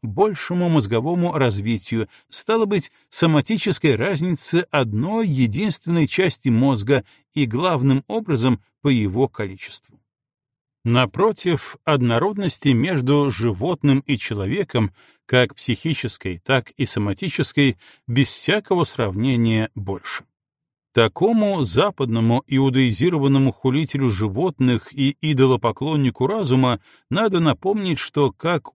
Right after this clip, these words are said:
он был вскормлен своей матерью, точно так же собака своей. Выше я уже упомянул, что даже Кант впал в это заблуждение современников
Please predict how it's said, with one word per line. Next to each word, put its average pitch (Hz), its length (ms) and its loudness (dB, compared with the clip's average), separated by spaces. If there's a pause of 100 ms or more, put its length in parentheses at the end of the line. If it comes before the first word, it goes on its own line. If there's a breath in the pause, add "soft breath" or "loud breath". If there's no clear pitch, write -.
он 165 360 0
был 147 240 0
вскормлен 151 640 0
своей 127 300 0
матерью, 117 600 0 (240 soft breath)
точно 127 440 0
так 104 260 -2
же 113 100 0
собака 131 600 -2
своей. 92 520 -8 (880 soft breath)
Выше 170 520 2
я 139 360 0
уже 160 420 2
упомянул, 151 640 0
что - 220 -4
даже 131 400 2
Кант 147 440 -2
впал 143 500 -2
в 104 80 -6
это 143 220 -2
заблуждение 110 800 0
современников 139 920 -2